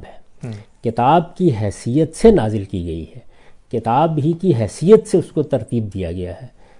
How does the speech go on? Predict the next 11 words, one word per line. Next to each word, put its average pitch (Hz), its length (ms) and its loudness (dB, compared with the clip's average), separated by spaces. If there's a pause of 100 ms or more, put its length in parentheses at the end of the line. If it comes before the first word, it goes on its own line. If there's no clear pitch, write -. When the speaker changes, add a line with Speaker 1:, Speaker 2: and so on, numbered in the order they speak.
(180)
Speaker 1:
کتاب 139 440 2
ہی 196 120 6
کی 190 200 4
حیثیت 147 400 -2
سے 175 80 0
وہ 143 140 0
ہم 120 120 -2
تک 135 240 -4
پہنچائی 87 380 -6
گئی 82 260 -10
ہے۔ 120 60 -14